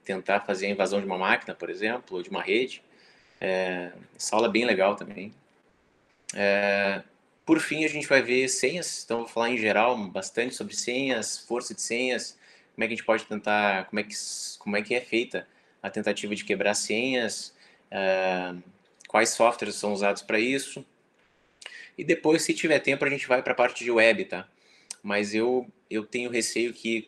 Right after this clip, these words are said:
eh, sendo aula E A D assim, eu acho que a gente talvez não consiga isso. Ah, bom, então na aula de hoje, eu coloquei aqui, tá, um link pro,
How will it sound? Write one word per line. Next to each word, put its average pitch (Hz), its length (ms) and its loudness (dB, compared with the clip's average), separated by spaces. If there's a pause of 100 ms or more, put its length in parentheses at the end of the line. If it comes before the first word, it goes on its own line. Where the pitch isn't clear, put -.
eh, 101 220 -2
sendo 110 400 -2
aula 101 680 2 (240)
E 107 120 -2
A 98 60 0
D 101 140 0
assim, 107 280 -2
eu 107 40 -2
acho 104 140 -6
que 113 60 -8
a - 20 -6
gente - 100 -12
talvez 101 240 -4
não 104 80 -6
consiga 107 480 -4 (220)
isso. - 400 -10 (540)
Ah, 101 500 4 (100)
bom, 110 220 2
então 123 260 0
na 135 60 0
aula 151 220 2
de 131 60 0
hoje, 151 360 -2 (1040)
eu 123 120 0
coloquei 147 320 0
aqui, 139 180 -6
tá, 135 160 4
um 120 120 4
link 120 300 0
pro, 107 580 0